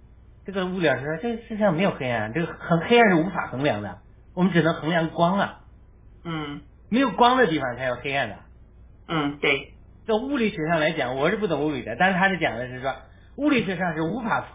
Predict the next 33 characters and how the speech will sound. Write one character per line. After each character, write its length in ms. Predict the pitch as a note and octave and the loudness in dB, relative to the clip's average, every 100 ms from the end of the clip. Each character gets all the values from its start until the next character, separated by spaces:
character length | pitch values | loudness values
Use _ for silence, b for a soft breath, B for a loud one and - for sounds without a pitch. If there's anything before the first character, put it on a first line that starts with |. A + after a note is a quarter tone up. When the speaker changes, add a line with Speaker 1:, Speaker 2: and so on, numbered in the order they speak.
| - | -14
Speaker 1:
衡 120 | A2+ | -4
量 140 | B2 | -4
黑 140 | B2 C#3+ | -2 0
暗 100 | D3+ | 0
的， 120 | G2+ - | -2 -8
只 140 | D3 | 0
能 140 | D3 F3 | 0 2
衡 120 | D#3+ | 2
量 200 | E3+ E3+ | 2 2
光。 360 | G3 G3 G3+ - - - - _ - | 4 4 2 -10 -20 -20 -20 _ -8
Speaker 2:
嗯。 420 | - D#3 C#3+ C#3+ - - - - | 0 2 2 -2 -10 -20 -20 0
Speaker 1:
就 100 | A3+ | 6
是 80 | A3+ | 8
你 140 | F3+ | 8
黑 200 | - C4 | 6 6
暗 180 | C4 E3+ | 6 4
只 80 | A#2 | -2
是 180 | D3 D#3+ | -4 -4
光 440 | - F#3+ G#3 A#3 | -2 2 2 2
不 300 | A3+ A3 - | -2 -6 -10
在 200 | G#3 E4 | -8 -6
的 140 | D#4+ - | -6 -8
地 140 | A#2+ | -10
方。 200 | A2+ - - - - - - | -12 -16 -18 -20 -20 -20 2
Speaker 2:
对。 400 | E3 C#3+ - - - - - - - - - - - - | 4 4 -2 -16 -20 -20 -20 -20 -20 -20 -20 -20 -20 -2
Speaker 1:
所 80 | G3+ | 4
以 100 | A3+ | 4
他 140 | F3+ G3+ | 4 -2
就 180 | G3 | -2
反 220 | F#3 A#2+ A#2 | -4 -8 -8
驳 80 | C3 | -8
他 140 | C3 | -8
说， 160 | C3+ | -8